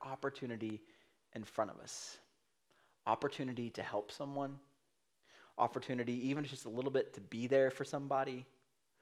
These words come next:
Opportunity to be generous with the resources that you have that maybe somebody else is in desperate need of. Mother Teresa once said, "Not all of us can go on to do great things, but we can do small things with great love."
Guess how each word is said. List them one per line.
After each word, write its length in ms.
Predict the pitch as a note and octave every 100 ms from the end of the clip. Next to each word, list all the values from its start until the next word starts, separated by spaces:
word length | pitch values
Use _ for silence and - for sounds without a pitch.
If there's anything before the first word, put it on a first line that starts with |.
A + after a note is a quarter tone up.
| _ _ A2+
Opportunity 480 | A2+ B2 C3+ B2
to 0 |
be 160 | A2+ G#2+ G2+
generous 500 | - C3+ C3+ C3+ -
with 100 | A#2
the 80 | A2
resources 600 | A2+ A#2+ - B2+ - G#2+
that 220 | G#2 -
you 120 | C3
have 380 | B2 A#2 A#2+ A#2
that 100 | A2
maybe 220 | A#2 A#2
somebody 460 | A2+ C3 B2+ B2 A#2
else 220 | A#2 A#2+
is 100 | G#2+
in 120 | A2
desperate 500 | G#2+ A2 A#2 - G2
need 260 | G#2+ A2 A2+
of. 220 | A#2 C3 - - _ - - _ _ _ _ - C#3
Mother 180 | D3+
Teresa 360 | D3+ D#3 D3 C#3+
once 220 | C3 B2
said, 240 | - B2 B2+
"Not 220 | D3 -
all 220 | C#3+ F#3+
of 100 | G3
us 180 | G3 -
can 160 | F3
go 160 | D3+ D3+
on 160 | D3+ C#3
to 60 |
do 120 | C3+
great 460 | B2 A#2 C#3+ D#3 -
things, 520 | C#3+ C3 A2+ A2+ - - - -
but 80 | C3
we 100 | C3+
can 140 | C3+
do 100 | B2+
small 480 | - - D3+ D#3 D#3
things 480 | - A#2+ A2 A2 -
with 160 | G#2
great 280 | - G#2 F#2+
love." 300 | G#2+ D#2+ -